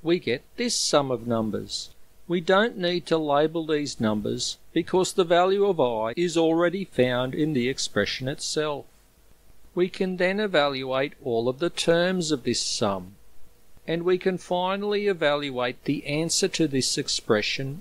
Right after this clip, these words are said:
as a number. Now to evaluate this expression. It looks like it probably isn't going to be an integer,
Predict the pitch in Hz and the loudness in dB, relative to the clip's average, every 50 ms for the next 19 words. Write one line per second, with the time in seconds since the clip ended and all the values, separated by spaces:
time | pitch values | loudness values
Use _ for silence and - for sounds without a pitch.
0 | 180 143 117 110 104 120 139 143 147 147 151 165 170 151 120 104 104 - - - | -8 -4 -4 -2 0 0 0 2 2 0 0 0 0 -2 -2 -4 -4 -10 -18 -20
1 | - - - - - _ - - - - 151 160 175 185 202 220 - - 233 233 | -20 -18 -20 -20 -20 _ -20 -18 -10 -2 0 0 0 0 0 -2 -2 -2 0 2
2 | 220 202 143 127 117 117 113 120 120 127 135 147 156 - - 190 214 202 - - | 2 4 4 4 2 2 2 0 0 2 0 0 -2 -2 -2 -2 -2 0 0 -2
3 | 170 - - - - - 135 110 95 - - - 117 113 113 - - - - - | -2 -2 -2 -4 0 2 2 2 2 0 -4 -4 -6 -10 -12 -16 -20 -20 -20 -20
4 | - - - - 190 208 - 247 196 247 254 - - - - 202 165 165 165 165 | -20 -20 -4 2 2 2 4 2 0 -2 0 -2 -4 -4 -2 2 4 4 4 4
5 | - 180 180 - - - 165 170 165 190 190 175 180 180 175 170 - - - 160 | 2 -2 -4 -4 -2 0 2 2 4 2 0 2 2 0 0 -2 -4 -4 0 0
6 | 165 185 185 220 208 202 - - 147 131 131 135 139 131 - 151 139 - 107 101 | 0 2 0 -2 -4 -6 -2 -2 0 0 0 -2 -4 0 0 0 2 2 0 0
7 | 101 104 123 123 147 143 170 196 190 185 180 208 190 156 147 143 95 90 | 0 -2 -2 0 0 0 0 0 -2 -2 -2 -2 -4 -2 -2 -2 -2 -2